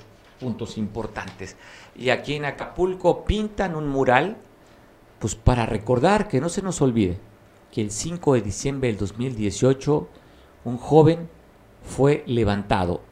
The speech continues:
Hasta la fecha no se ha sabido nada del paradero. No se habla de un secuestro porque no han pedido rescate, pero fue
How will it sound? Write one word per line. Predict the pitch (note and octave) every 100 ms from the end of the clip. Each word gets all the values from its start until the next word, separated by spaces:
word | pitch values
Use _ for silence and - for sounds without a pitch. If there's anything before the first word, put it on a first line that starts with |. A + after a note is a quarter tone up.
| -
Hasta | - D3 - D3
la | A#2+
fecha | - F#2 - G2+ G#2+ - - _ - - -
no | B2 C3+ D#3
se | D3 C#3+
ha | D3 -
sabido | - B2+ C3 B2+
nada | B2+ D#3 F3
del | B2 A#2
paradero. | A#2 A#2 A2 A2 G#2 - - - - - - - - -
No | C3 D#3
se | E3+
habla | F#3+ D#3+
de | D3
un | D3+
secuestro | C#3+ - D#3+ D#3 G#3
porque | - - A#2+
no |
han | B2
pedido | B2+ A#2+ G#2+
rescate, | G#2 - C#3 - - - - - - -
pero | - A2+
fue | A2 D3 E3